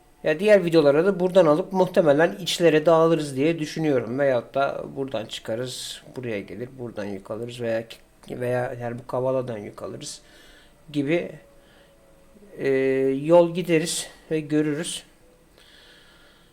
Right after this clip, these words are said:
Bizim map'in çıkma aşaması, e, bir nokta dört iki versiyonuna da değineyim. Burası bozuyor arkadaşlar. Bu D L C'nin çıkmasını bekliyorduk. Çok uzun sürdü.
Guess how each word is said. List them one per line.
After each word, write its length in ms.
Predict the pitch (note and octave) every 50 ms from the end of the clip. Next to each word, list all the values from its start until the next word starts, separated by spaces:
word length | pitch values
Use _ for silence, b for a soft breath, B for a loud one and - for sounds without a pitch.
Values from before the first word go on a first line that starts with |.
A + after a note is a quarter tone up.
| b b _ _ _ _ _ _ _ _ _ _ _ _ _
Bizim 240 | E3 D#3 E3+ G#3 G#3
map'in 440 | G#3 G#3+ G#3+ G#3 G#3+ A3 A3+ G#3 G3+ -
çıkma 340 | - - F#3+ - - G#3
aşaması, 600 | G#3 G#3 - G#3+ G3+ G#3 G3 G3+ - G#3+ G#3 G3 - - - - D3
e, 360 | D3+ D#3 D#3 D3+ D3+ D3 D3
bir 120 | F3+ F#3
nokta 320 | F#3 F3 E3+ F3 F3+ E3+ D#3+
dört 240 | F3+ F3+ F3 F3 -
iki 240 | D3+ - - F3+
versiyonuna 520 | F3 E3 E3 E3 E3 F3 E3 D#3+ E3 D#3+ D#3+
da 160 | D#3 C#3+ C3+
değineyim. 440 | C#3+ C#3+ C#3 C#3 C#3+ E3 G3 G3 - B B B B B B _ - _ - B B B B B B B _ _ _ _ _ _ _ -
Burası 400 | F3 E3+ E3+ E3 - - E3 D#3+
bozuyor 400 | D#3 D3+ C#3+ D3 D3 C#3 C3 B2+
arkadaşlar. 520 | A#2+ - C3 B2+ B2+ A#2+ - - - - - - B B B B B B B B B B B _ - _ _ _ _ _ _ _ _ _ _ _ -
Bu 120 | E3 D#3
D 160 | D#3 D3+ D3
L 20 | D3
C'nin 220 | D3 - E3 D#3
çıkmasını 560 | D#3+ - - - D3+ C#3+ C#3+ - D3+ D3 C#3+
bekliyorduk. 440 | C#3 C3 C3 - C3 B2 B2+ B2+ B2+
Çok 180 | - D3+ C3+ C3+
uzun 200 | C3 C3+ C3+ C#3
sürdü. 440 | C3+ - C3+ B2 A#2+ C3 D3+ D#3+